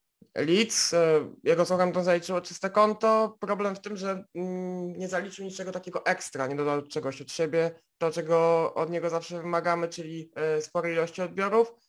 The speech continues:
ale z racji tego czystego konta, o którym wspomniałem, dałbym mu taką czwórkę, ponieważ wydaje mi się, że na nią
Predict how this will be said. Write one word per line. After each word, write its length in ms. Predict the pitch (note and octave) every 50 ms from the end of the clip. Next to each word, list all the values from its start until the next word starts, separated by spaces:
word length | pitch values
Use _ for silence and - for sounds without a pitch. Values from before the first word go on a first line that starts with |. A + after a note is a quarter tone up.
| _ _ _ _ _
ale 280 | F#3+ G#3+ A#3 A#3+ A#3
z 120 | A3+ G#3 G#3
racji 420 | A3 A3 A3 A3 A3 - A3 G#3+
tego 220 | - G#3+ F#3+ G3+
czystego 400 | G3 - F3+ - - F#3+ F3+ F3+
konta, 280 | F#3 F#3+ F#3+ F#3 F#3 F3+
o 40 | E3+
którym 260 | - E3+ D#3+ E3 D#3+
wspomniałem, 760 | D#3 _ - E3 F3+ F#3 F#3+ F#3+ F#3+ F#3+ F#3+ G3 F#3 F#3+ F#3+
dałbym 260 | G3+ G#3 G3 F3+ F#3
mu 120 | F#3+ F#3 F3
taką 260 | - E3+ E3+ E3+ E3
czwórkę, 500 | D#3+ - - F#3 F#3+ E3+ D#3 - D#3 D#3
ponieważ 520 | D#3 D#3 D3+ D3+ C#3 C#3+ D3 C#3+ C#3 -
wydaje 220 | C#3+ C#3+ D#3 D3 C#3+
mi 60 | C#3+
się, 140 | - - C#3+
że 80 | D3
na 100 | D3 C#3
nią 240 | C3+ C#3 C3+ C3 C3